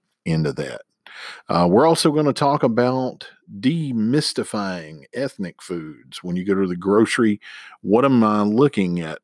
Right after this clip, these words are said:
when I go into a section of food that's maybe a food I didn't grow up with or a food I'm not familiar with? Uh, we're gonna look at some of those, and we're gonna eat our way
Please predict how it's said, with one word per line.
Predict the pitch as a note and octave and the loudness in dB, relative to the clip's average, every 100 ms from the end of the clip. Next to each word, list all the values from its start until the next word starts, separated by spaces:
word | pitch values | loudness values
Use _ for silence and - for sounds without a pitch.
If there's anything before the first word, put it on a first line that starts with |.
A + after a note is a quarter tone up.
| - | -6
when | G2+ | -4
I | F#2+ | -2
go | F2+ G#2+ A2 | 0 2 2
into | G2 A2 G2 | 0 -2 -4
a | |
section | - G#2 F#2 G2+ F#2 F#2 | -2 -4 -4 -8 -6 -6
of | E2+ - - - - | -8 -12 -20 -20 -20
food | - B2 C3 B2+ A2 | -4 2 4 4 4
that's | G#2+ F#2+ - | 0 -2 -12
maybe | G#2 A#2 C3 A#2+ | -4 0 2 2
a | |
food | - D#3 D3+ | 2 4 4
I | B2+ A#2 | 4 2
didn't | C3 B2 | 0 0
grow | G#2+ A#2+ A#2+ | 2 4 4
up | A2+ A2+ - | 2 0 -6
with | D#2 E2 | -10 -10
or | D#2+ | -10
a | E2 | -10
food | - G#2+ G2+ | -4 -2 0
I'm | F#2+ | 0
not | F#2+ F2+ - | -2 -4 -8
familiar | F#2+ G2 G2+ F2+ | -8 -2 0 0
with? | F2 F2 D#2 - - - - - - | -2 -4 -8 -14 -20 -20 -20 -20 -10
Uh, | F2 E2+ | -6 -4
we're | E2+ F#2 | -2 0
gonna | F#2+ F2+ F2 - - | 0 0 -4 -12 -4
look | B2+ C3+ A2 | 2 2 2
at | F2 | -2
some | A#2 A#2 | 0 4
of | G#2+ | 6
those, | A#2+ B2+ B2+ - - _ _ - - - | 6 6 2 -4 -16 _ _ -20 -20 -4
and | A#2 | 2
we're | C#3 | 4
gonna | D3+ B2 - | 4 0 0
eat | G3 A3 - | 0 2 2
our | C#3 D3 C#3 | 4 6 4
way | A2+ D3+ A#2+ G2 G#2+ A#2 | 6 6 6 2 -4 -10